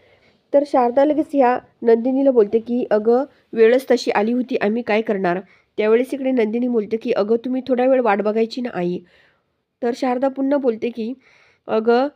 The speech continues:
नंदिनी, तुला माहीत नाही इथे काय काय घडून गेलं ते, आम्ही काय करणार सांग ना मला तू," असं पण इकडे शारदा ही आपल्या नंदिनीला बोलते. तेवढ्यात मालिनीताई आणि धनंजय राव एकमेकांकडे बघतात. त्यानंतर इकडे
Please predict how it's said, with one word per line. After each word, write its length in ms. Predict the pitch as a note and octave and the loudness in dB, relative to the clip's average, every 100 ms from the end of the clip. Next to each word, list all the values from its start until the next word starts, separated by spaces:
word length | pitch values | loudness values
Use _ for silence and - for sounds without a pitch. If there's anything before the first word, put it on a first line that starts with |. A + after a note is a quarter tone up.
| _ _ | _ _
नंदिनी, 440 | B3 A#3+ A#3+ C#4 D4 | -2 0 0 -2 -2
तुला 240 | C#4+ C#4 | -2 -2
माहीत 360 | C4 G#3+ B3 B3 | 0 0 -2 -2
नाही 280 | A#3 B3+ A#3 | 0 0 -2
इथे 160 | C4 | -4
काय 200 | C4 G3+ | -2 0
काय 200 | F#3+ A#3 | 0 -2
घडून 240 | A#3 A#3 B3 | 0 0 0
गेलं 260 | G#3+ G#3 | -2 -2
ते, 280 | G#3 F3+ F#3+ _ _ _ _ | -2 -2 -4 _ _ _ _
आम्ही 220 | - A3+ A#3+ | -4 -2 -2
काय 220 | A#3 A#3 | 0 0
करणार 320 | A#3 A3 A3+ | 0 -2 -4
सांग 260 | A#3 G#3+ A3 | -4 -6 -4
ना 80 | |
मला 220 | A#3 G#3 G#3 | -2 -2 -4
तू," 220 | G#3 F#3 - | -4 -8 -6
असं 220 | G#3 B3 | -4 -4
पण 200 | A#3+ A#3+ | -2 -4
इकडे 260 | A#3+ G#3 | -2 -4
शारदा 540 | B3 _ _ - G3+ A3+ | -4 _ _ -14 -4 -2
ही 160 | B3+ A#3 | -2 -4
आपल्या 220 | G#3+ G#3+ | -4 -4
नंदिनीला 460 | A3 G3+ G3+ A3+ A3+ | -4 -4 -4 -4 -4
बोलते. 360 | G3+ E3 E3 E3+ _ _ _ | -4 -4 -4 -8 _ _ _
तेवढ्यात 280 | A3 A3 A#3 | -6 -4 -4
मालिनीताई 600 | A#3 G#3 G#3+ A#3+ C4 C#4 | -4 -2 -4 -4 -2 -2
आणि 280 | - B3+ B3 | -2 -4 -2
धनंजय 560 | A#3+ A#3+ A#3+ A#3+ A#3+ | -2 0 0 2 2
राव 180 | A#3 G#3+ | 2 0
एकमेकांकडे 540 | - A3 G#3 G3 G3 G#3+ | -2 -2 -4 -4 -4 -6
बघतात. 360 | G3 - C#3+ - _ _ _ _ - | -6 -6 -6 -6 _ _ _ _ -4
त्यानंतर 440 | B3 B3+ C#4 D4+ | -2 0 0 -2
इकडे 300 | D4+ C#4+ A#3+ | -2 0 0